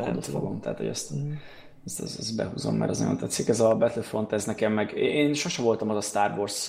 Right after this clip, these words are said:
Speaker 1: fanatikus, tehát hogy régebben volt egy kis Star Wars játékom, például a, a Jedi Knight sorozattal játszottam, az egy-kettő, meg ugye a három volt, a Jedi Academy, azt is szerettem, de úgy nagyjából ennyi. Tehát például nekem a Battlefront az teljesen kimaradt.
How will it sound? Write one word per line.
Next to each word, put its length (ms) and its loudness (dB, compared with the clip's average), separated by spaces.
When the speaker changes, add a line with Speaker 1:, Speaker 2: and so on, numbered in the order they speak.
Speaker 1:
fanatikus, 680 -6
tehát 200 0
hogy 160 -2
régebben 400 4
volt 200 0
egy 80 -6
kis 140 -6
Star 220 0
Wars 200 -4
játékom, 360 -4
például 240 -2
a, 180 -2
a 160 -10
Jedi 540 0
Knight 360 2
sorozattal 520 -2
játszottam, 440 0
az 120 -2
egy-kettő, 640 0
meg 160 0
ugye 200 0
a 80 0
három 320 -2
volt, 160 -2
a 80 0
Jedi 220 2
Academy, 400 -2
azt 180 -2
is 80 -2
szerettem, 640 -4
de 260 4
úgy 180 0
nagyjából 380 0
ennyi. 280 -4
Tehát 160 -12
például 200 4
nekem 160 0
a 40 2
Battlefront 440 0
az 100 -2
teljesen 320 -2
kimaradt. 520 -8